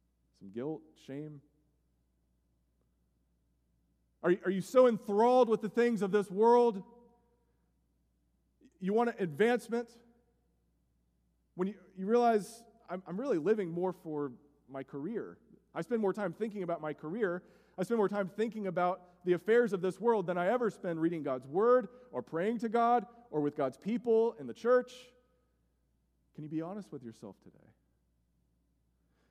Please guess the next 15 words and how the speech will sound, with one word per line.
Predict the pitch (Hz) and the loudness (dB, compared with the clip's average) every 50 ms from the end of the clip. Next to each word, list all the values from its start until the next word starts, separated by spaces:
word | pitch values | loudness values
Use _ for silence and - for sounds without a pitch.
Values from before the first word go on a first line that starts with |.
| _ _ _ - | _ _ _ -4
To | 190 | 0
what | 196 233 254 | 2 2 2
extent | 262 - - - - 262 262 247 247 - | 2 0 -4 -6 -2 0 0 0 2 2
is | 208 208 180 165 | 0 0 0 0
your | 220 233 233 226 226 196 - - - - - _ _ _ _ _ - | 2 4 4 4 4 2 -4 -10 -20 -20 -20 _ _ _ _ _ -6
obsession | - - - - - 269 269 262 - - 240 214 | -6 -6 -6 -6 -2 -2 -2 -2 -2 -4 -4 0
with | 208 196 202 202 | 0 0 -2 -4
politics | - - 226 262 277 262 233 190 - - 196 156 120 - - - - - - - - _ _ _ _ _ _ _ _ _ _ _ _ _ _ _ _ _ _ _ _ _ _ _ _ - | -12 -6 -2 0 2 2 2 0 -2 -6 -8 -8 -10 -12 -18 -20 -20 -20 -20 -20 -20 _ _ _ _ _ _ _ _ _ _ _ _ _ _ _ _ _ _ _ _ _ _ _ _ -6
and | 196 214 | -4 0
empire | 233 254 269 277 262 254 240 240 233 220 196 | 2 2 2 2 0 0 2 4 4 4 4
building | 170 196 190 180 170 170 156 131 110 98 95 - _ _ _ _ _ _ - | 2 2 0 0 0 -2 -4 -6 -8 -14 -16 -20 _ _ _ _ _ _ -20
crowding | - - 220 240 269 277 285 277 269 262 254 | -10 -2 2 4 6 8 8 6 6 6 6
out | 262 285 285 277 254 - - - - - - _ _ _ _ _ _ _ _ _ _ _ _ _ _ | 6 6 6 6 4 2 -2 -12 -20 -20 -20 _ _ _ _ _ _ _ _ _ _ _ _ _ _
your | - 247 247 233 | -2 2 4 4
ability | 214 185 160 226 254 269 269 254 254 226 196 | 4 4 4 4 6 6 6 4 4 4 -2